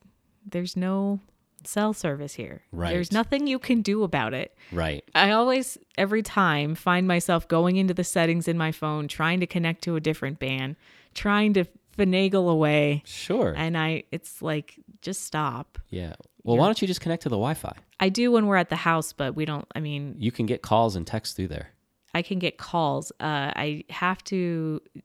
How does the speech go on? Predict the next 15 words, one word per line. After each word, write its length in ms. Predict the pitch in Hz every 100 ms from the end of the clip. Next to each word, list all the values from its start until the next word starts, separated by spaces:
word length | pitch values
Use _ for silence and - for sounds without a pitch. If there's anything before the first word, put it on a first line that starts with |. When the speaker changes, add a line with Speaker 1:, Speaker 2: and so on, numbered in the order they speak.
| -
Speaker 1:
I, 200 | 143 160 -
the 120 | 180
texting 520 | 170 - 214 - 208
doesn't 240 | 190 175 160
come 200 | - 156
through 240 | - 156
on 120 | 135
Wi-Fi 380 | 143 139 147 -
calling. 400 | - - - 170 - _ _ -
Speaker 2:
Maybe 200 | 82 85
it's 120 | 80
'cause 200 | - 78
it's 180 | 76 -
the 60 | -
Pixel? 440 | - - 285 269